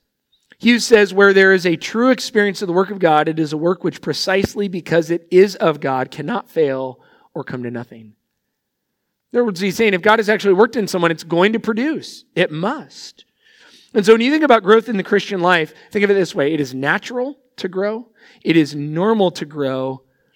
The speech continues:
but it's not automatic to grow. It's natural, it's normal,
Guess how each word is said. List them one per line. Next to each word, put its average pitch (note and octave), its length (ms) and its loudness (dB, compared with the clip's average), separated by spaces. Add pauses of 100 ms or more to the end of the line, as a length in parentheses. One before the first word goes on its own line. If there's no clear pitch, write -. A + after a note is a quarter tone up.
(640)
but D3 120 -6
it's D3 180 -10
not D#3+ 520 -8 (320)
automatic C3 720 -10 (220)
to C3 100 -18
grow. A#2+ 380 -20 (1000)
It's - 180 -8
natural, F#3+ 460 2
it's - 180 0
normal, D#3+ 500 -4